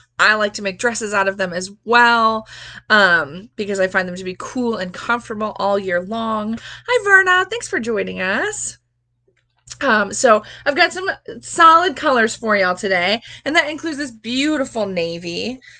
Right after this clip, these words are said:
Um, this is definitely sideways. Um, this is definitely one of my favorites for staples because it matches just about everything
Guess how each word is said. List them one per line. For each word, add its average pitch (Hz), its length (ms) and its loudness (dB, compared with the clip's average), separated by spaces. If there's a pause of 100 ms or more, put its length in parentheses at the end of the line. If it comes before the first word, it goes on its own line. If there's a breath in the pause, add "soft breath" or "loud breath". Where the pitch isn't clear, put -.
(200 loud breath)
Um, 196 360 2
this 240 200 -6
is 247 460 -2
definitely 233 800 -4
sideways. 190 560 -4 (300 soft breath)
Um, 254 180 4
this 277 160 -4
is 320 180 -4
definitely 240 520 0
one 220 160 -2
of 214 100 -6
my 208 140 -2
favorites 190 500 -2
for 202 180 -2
staples 185 540 -2
because 214 300 -4
it 269 100 -4
matches 370 380 -2
just 349 180 -6
about 294 220 -2
everything 226 640 -2